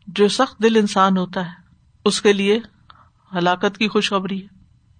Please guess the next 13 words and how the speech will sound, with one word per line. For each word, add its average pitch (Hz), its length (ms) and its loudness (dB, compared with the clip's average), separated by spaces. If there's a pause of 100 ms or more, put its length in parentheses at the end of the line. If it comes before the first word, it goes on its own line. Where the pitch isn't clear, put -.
(220)
اور 180 140 0
پھر 196 240 -2 (420)
اس - 180 -8
کے 190 100 -2
کام 180 320 2
جو 175 120 -2
ہیں 165 140 -2
وہ 165 200 -6 (120)
بگڑتے 170 420 0
ہی 180 80 0
چلے 160 260 -2
جاتے 147 300 -4
ہیں۔ 143 140 -12